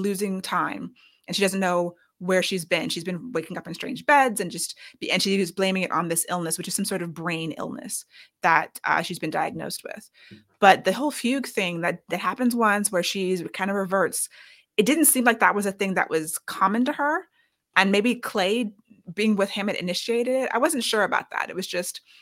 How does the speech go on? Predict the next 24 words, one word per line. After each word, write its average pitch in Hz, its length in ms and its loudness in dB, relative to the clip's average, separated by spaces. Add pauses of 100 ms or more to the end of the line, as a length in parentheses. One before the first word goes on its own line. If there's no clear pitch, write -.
(340)
a - 80 -2
thing 262 280 2
that 208 100 2
happened, 190 640 0 (540)
you 196 140 -6
know, 165 200 0
that 165 580 2
was 175 300 -6
just 196 200 -8
unclear 190 580 0
in 180 100 -2
terms 160 280 -6
of, 147 140 -2
okay, 151 180 -4
is 156 100 -4
it 208 100 -6
disease? 196 600 -2
Is - 160 -6
it - 160 -4
trauma? 185 400 -2
Is 131 120 -6
it - 100 -6
something - 280 -12
else? 185 460 -8